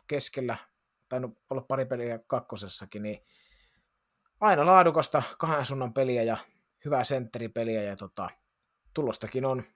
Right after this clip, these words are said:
on tullut ihan, ihan kiitettävästi, elikkä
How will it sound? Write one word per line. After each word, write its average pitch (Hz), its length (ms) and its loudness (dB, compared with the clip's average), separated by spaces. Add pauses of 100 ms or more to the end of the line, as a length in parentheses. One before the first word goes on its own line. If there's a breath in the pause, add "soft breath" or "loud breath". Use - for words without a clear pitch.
(160)
on 139 160 -4
tullut 127 260 0
ihan, 131 160 -2 (360)
ihan 160 200 0
kiitettävästi, 123 680 -6
elikkä 98 340 -12